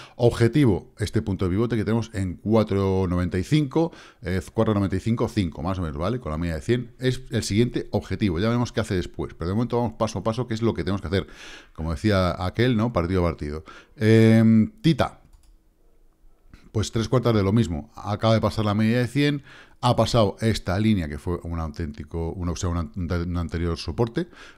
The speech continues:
ahora es re-, ha sido resistencia, la está pasando ahora importante esta zona, ¿vale? La zona de cuatro tienen que llegar.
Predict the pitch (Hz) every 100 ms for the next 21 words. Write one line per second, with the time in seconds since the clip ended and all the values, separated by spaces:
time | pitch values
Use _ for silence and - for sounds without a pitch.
0 | - 71 87 98 85 85 90 95 87 82
1 | 135 127 98 - 107 110 123 123 - 107
2 | 113 110 82 80 85 78 78 - 78 -
3 | 67 65 98 80 64 90 78 - 101 104
4 | 104 85 78 78 73 73 71